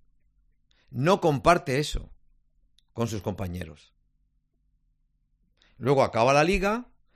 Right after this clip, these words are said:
hemos bajado a segunda división y aparecen las famosas imágenes de Raúl de Tomás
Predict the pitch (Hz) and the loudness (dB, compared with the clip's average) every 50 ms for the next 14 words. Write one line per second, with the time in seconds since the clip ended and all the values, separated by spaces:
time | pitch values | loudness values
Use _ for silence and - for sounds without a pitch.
0 | _ _ _ - 123 139 139 135 127 123 120 123 139 147 147 131 - 123 107 113 | _ _ _ -4 -2 -2 0 0 0 -2 0 2 4 4 4 2 2 0 -4 -2
1 | 120 120 123 123 127 139 135 - 175 190 196 208 214 233 240 _ _ _ _ _ | -2 -2 -2 -2 -4 -6 -4 0 0 2 2 0 -2 -4 -8 _ _ _ _ _
2 | _ _ _ _ _ _ _ _ _ - 113 113 120 - - 113 120 147 151 127 | _ _ _ _ _ _ _ _ _ -6 -2 0 0 2 2 2 2 2 2 2
3 | 156 143 117 - - 98 95 117 123 143 147 - 139 143 160 165 156 - 160 156 | 0 -2 -2 -2 -4 -6 -6 -6 -4 -4 -6 -6 -4 -2 -2 -2 -2 -4 -6 -6
4 | 165 185 190 - - - - _ _ _ _ _ _ _ _ _ _ _ _ _ | -6 -8 -10 -14 -18 -20 -20 _ _ _ _ _ _ _ _ _ _ _ _ _
5 | _ _ - - - 117 101 110 113 127 143 143 120 143 139 147 156 170 180 180 | _ _ -10 -4 -2 0 0 0 0 2 0 0 0 0 0 2 2 2 2 0
6 | 180 - - | -2 -8 -16